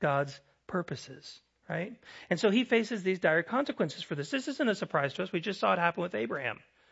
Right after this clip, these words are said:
I'm sure you've seen it maybe in your life at some point. I know I have in mine. But Second Peter seven and eight gives us this insight into God's grace in Lot's life that still allows the consequences of his actions to have their effect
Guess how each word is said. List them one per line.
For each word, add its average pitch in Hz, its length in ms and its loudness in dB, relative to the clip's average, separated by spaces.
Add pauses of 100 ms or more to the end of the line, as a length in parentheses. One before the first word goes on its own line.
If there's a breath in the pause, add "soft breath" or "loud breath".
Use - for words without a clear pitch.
(140 soft breath)
I'm 180 100 -2
sure 269 120 0
you've 208 160 2
seen 226 200 0
it - 140 -2
maybe 202 220 2
in 220 80 2
your 240 140 2
life 208 240 2
at 156 100 -10
some 139 140 -4
point. 139 180 -2
I 139 80 0
know 170 120 2
I 180 120 4
have 175 140 0
in 165 80 -6
mine. 190 340 -6 (920 soft breath)
But - 100 6
Second 247 300 6
Peter 240 260 6
seven 202 240 4
and 196 80 2
eight 196 200 2
gives 180 180 4
us 175 140 -2
this 160 140 -4
insight 175 540 2
into 147 320 -2 (500 soft breath)
God's 175 320 6
grace 170 400 2
in 143 140 0
Lot's 135 300 2
life 151 280 4
that 170 140 -8
still 220 380 6
allows 220 440 8
the - 120 0
consequences 180 920 2
of 151 60 -4
his 139 160 0
actions 160 440 2
to 220 100 2
have 180 260 4
their 170 160 2
effect 180 460 2